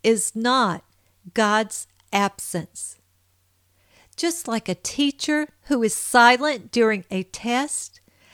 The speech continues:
God is quiet while you are in the midst of a test. During a physical test in a class, one must rely on what was already learned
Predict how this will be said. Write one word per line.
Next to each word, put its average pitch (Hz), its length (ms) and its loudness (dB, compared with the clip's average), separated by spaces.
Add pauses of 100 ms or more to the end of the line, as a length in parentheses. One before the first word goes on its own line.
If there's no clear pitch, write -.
(260)
God 330 220 -2
is 262 180 -2
quiet - 960 -6
while 226 180 4
you 247 460 0
are 208 120 0
in 208 160 -6
the 214 100 -2
midst 240 380 0 (100)
of 214 140 0
a 196 80 -2
test. - 680 -8 (560)
During 254 340 4
a 220 120 2
physical 311 680 0
test 214 400 -2
in 196 160 -2
a 180 80 -2
class, 285 760 -4 (340)
one 285 280 2
must 262 280 0
rely 220 360 2
on 202 160 -2
what 214 160 -2
was 208 180 -4 (140)
already 233 500 -2
learned 262 480 -4